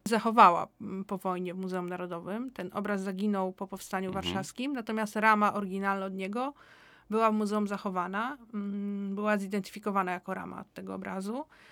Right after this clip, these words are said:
Speaker 1: E, miała numery inwentarzowe. Ki-, i kiedy obraz został odnaleziony i wrócił do Warszawy, e, okazało się, że niestety nie da się już go oprawić w tą oryginalną ramę, ponieważ on w międzyczasie był poddawany,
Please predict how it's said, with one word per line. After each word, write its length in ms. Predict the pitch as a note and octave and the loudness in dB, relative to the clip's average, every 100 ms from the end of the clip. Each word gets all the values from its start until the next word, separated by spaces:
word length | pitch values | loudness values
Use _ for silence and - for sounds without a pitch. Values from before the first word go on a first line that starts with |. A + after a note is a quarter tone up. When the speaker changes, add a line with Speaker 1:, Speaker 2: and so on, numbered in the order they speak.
| - - - - | -20 -20 -20 -12
Speaker 1:
E, 260 | G3 G3 | -8 -6
miała 260 | G3 G3 F#3+ | -2 2 0
numery 360 | G3 F#3+ G3+ | 0 0 0
inwentarzowe. 840 | G#3+ G3+ G3+ G#3 G#3 G#3+ G3+ A#3 D4 - - | 0 -2 -2 -2 0 0 -2 -4 -6 -10 -18
Ki-, 180 | - A#3+ | -10 -6
i 60 | G#3 | 0
kiedy 300 | B3+ A#3 - | 2 2 4
obraz 300 | A3+ A#3+ G3+ | 6 6 4
został 300 | G#3+ A3+ G#3+ | 2 0 2
odnaleziony 540 | G#3 G#3 G#3 A#3+ A#3 | 4 4 4 4 4
i 40 | G#3 | 2
wrócił 340 | A#3 C4+ A3 | 0 0 -2
do 120 | G3+ | -2
Warszawy, 440 | G3 G3 G3+ G3 A3 A#3+ - | -2 2 2 2 2 0 -2
e, 140 | - | -12
okazało 580 | - G#3 G#3 G#3 A3+ A3+ | -12 -4 -2 2 2 0
się, 200 | G#3+ A3 | 0 0
że 140 | G#3+ G#3+ | 0 0
niestety 420 | G3 - G#3+ A3 | -2 -6 -4 -2
nie 160 | G#3+ | 0
da 120 | A3 F#3+ | 0 -2
się 160 | - | -2
już 220 | F3 F3+ | -4 -6
go 180 | F#3 - | -10 -10
oprawić 460 | - - G#3 F#3+ E3+ | -8 2 2 2 -2
w 60 | - | -12
tą 160 | - | -12
oryginalną 600 | - F3+ E3+ F3+ F3+ F#3 | -10 -8 -6 -4 -4 -4
ramę, 300 | F3+ F3 A3 | -4 -2 -4
ponieważ 380 | A#3 G#3 G#3+ G#3 | -2 -2 -2 -4
on 260 | - G#3 G#3 | -4 -4 -2
w 40 | |
międzyczasie 680 | G3 G3 G3 G3+ G3 - F#3+ | -4 -4 -6 -6 -6 -6 -8
był 200 | F#3 G3 | -8 -10
poddawany, 840 | - F3+ F#3 F3 F#3 F3+ - - | -10 -10 -8 -6 -6 -6 -10 -12